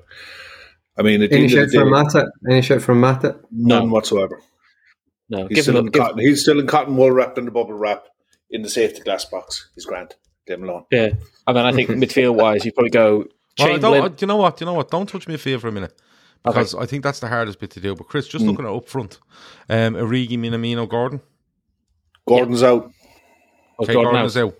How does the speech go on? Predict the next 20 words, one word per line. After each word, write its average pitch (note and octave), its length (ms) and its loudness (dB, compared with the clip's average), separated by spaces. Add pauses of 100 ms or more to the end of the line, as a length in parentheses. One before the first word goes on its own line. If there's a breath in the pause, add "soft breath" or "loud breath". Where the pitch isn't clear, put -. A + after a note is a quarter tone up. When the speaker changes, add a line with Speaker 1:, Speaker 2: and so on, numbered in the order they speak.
(160)
Speaker 1:
Gordon's A2+ 380 2
out. A2 240 2
Yeah, A2 260 4
he's A2 240 2
only A#2 200 4
just A#2 240 0
back - 460 -2
from A2 220 2
an G#2+ 100 2
injury. A2 380 2
That's A#2 340 0
why A2 440 4
I A2 100 4
wouldn't G#2+ 340 -2
be A2+ 100 -2
surprised G#2+ 600 0 (880 soft breath)
if A2 160 2
Sadio A2 540 2
does A#2 300 4
start - 640 -2